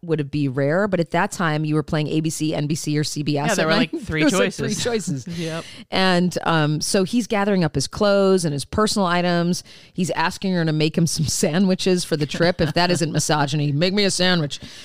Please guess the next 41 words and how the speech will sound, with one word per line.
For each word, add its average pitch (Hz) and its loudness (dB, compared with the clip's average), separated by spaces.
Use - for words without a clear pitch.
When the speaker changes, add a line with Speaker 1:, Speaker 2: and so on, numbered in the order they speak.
Speaker 1:
He 233 2
deliberately 226 2
wanted 180 2
to - -4
keep 226 0
her 190 4
Speaker 2:
<laughs> - 0
Yeah. - -
Speaker 1:
distracted. 226 0
Speaker 2:
"Let 233 2
me 254 -2
keep 285 -8
you 285 0
distracted 185 -4
Speaker 1:
Yeah, 165 2
Speaker 2:
by 175 2
Speaker 1:
by 190 4
Speaker 2:
serving 190 4
Speaker 1:
making 214 4
me 196 4
Speaker 2:
me." 180 4
Speaker 1:
a 185 4
sandwich, 202 0
right? 160 2
So 269 2
he 330 -4
takes - -2
off, 196 -2
and 180 2
it 190 2
took - -2
him 185 0
four 214 2
frantic 196 -2
hours 151 0
to 160 -4
drive 147 0
into 151 0
Louisiana, 160 0
then 156 0
Mississippi. 190 -2